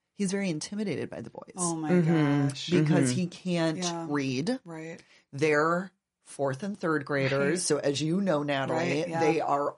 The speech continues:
Speaker 1: all about reading and, you know,
Speaker 2: Yeah.
Speaker 1: math and
Speaker 2: Yeah.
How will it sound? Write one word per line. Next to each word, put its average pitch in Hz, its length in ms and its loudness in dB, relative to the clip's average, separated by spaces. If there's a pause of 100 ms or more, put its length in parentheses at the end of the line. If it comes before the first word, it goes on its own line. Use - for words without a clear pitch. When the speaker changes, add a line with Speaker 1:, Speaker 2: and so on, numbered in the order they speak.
Speaker 1:
all 220 420 6
about 185 640 4 (960)
reading 202 400 2
and, 156 340 -6
you 156 140 -2
know, - 80 2
Speaker 2:
Yeah. 226 80 2
Speaker 1:
math 190 400 -2
and 165 260 -4
Speaker 2:
Yeah. 160 80 -2